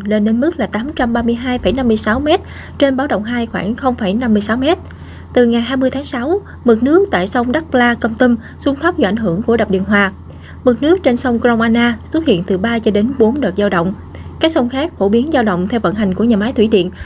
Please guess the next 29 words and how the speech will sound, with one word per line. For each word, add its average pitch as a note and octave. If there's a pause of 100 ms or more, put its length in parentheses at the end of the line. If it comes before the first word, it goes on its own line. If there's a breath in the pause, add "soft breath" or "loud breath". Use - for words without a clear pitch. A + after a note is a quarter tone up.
(160 loud breath)
và A3
các D#4+
công B3
trình F3
thủy G3
lợi. F#3 (600 loud breath)
Dự A#3+
báo B3+ (120)
trên A3+
các D4+
sông A#3
suối B3
nhỏ A3
có G3+
khả G#3
năng A#3
xuất D#4+
hiện F#3+
từ G3
hai A3+
cho A3+
đến A#3
ba B3
đợt F#3
lũ F3+
trong A3+
tháng B3+
bảy F#3
này. A3